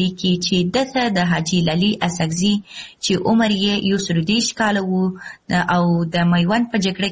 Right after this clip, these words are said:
کې یې ګډون کړی و، کیسه وکړل چې ملاله یې په خپله لیدلې ده چې د آغا محمد خوګاني لور وه او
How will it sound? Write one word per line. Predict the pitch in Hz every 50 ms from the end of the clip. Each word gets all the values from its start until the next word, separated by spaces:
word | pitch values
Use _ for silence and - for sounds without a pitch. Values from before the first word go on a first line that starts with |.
| 196
کې | - 196
یې | 190 180 170
ګډون | 175 - 165 175 226 233
کړی | 220 - 226 214 208 202
و، | 196 196 190
کیسه | 190 - 202 190 - 233 226
وکړل | 196 165 160 - - 160 151 165 - - - - - - - - - -
چې | - 240
ملاله | 233 233 247 247 277 277 262 269
یې | 262 247 202
په | - - 185
خپله | 185 - - 214 220 208
لیدلې | 185 175 160 165 170 202 220 233 240 226
ده | 202 208 208 214
چې | 214 - - 190 185 170
د | 170 -
آغا | - 165 165 160 180 190 202
محمد | 202 190 170 165 - 165 160 165 175 175 175 -
خوګاني | - 165 160 - 165 165 165 180 180
لور | 175 180 226 254
وه | 247 233 247 240 226
او | - - 180